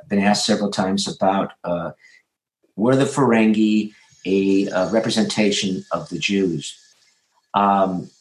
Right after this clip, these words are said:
and I, first I would point out that almost all of the actors who played Ferengi were Jewish. I'm Jewish.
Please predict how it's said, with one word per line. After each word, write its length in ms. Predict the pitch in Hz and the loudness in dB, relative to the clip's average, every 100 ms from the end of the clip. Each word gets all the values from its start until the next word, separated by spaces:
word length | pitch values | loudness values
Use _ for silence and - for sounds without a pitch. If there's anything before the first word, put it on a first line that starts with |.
| - | -8
and 100 | 95 | -2
I, 260 | 101 101 - - | 0 0 -4 -12
first 300 | - 120 123 | -2 -2 2
I 60 | 120 | 0
would 200 | 113 - | 0 0
point 240 | 113 98 | 0 2
out 300 | 90 85 - _ - | 0 -4 -8 _ -6
that 240 | 95 90 - | -4 -2 0
almost 380 | 113 131 135 | 2 2 2
all 260 | 107 110 117 | 2 2 2
of 140 | 113 | 0
the 240 | 107 98 - | 0 -2 0
actors 400 | 98 101 107 - | 0 0 -2 -2
who 160 | 104 95 | -4 -4
played 480 | - 98 98 101 - - | -2 2 2 0 -6 -4
Ferengi 640 | 214 202 202 220 240 - - _ - | 0 2 2 2 2 -2 -8 _ -2
were 160 | - | 0
Jewish. 340 | - 110 - 90 | 2 2 0 -2
I'm 220 | 90 101 | 0 2
Jewish. 480 | 101 113 156 - | 2 0 -4 -10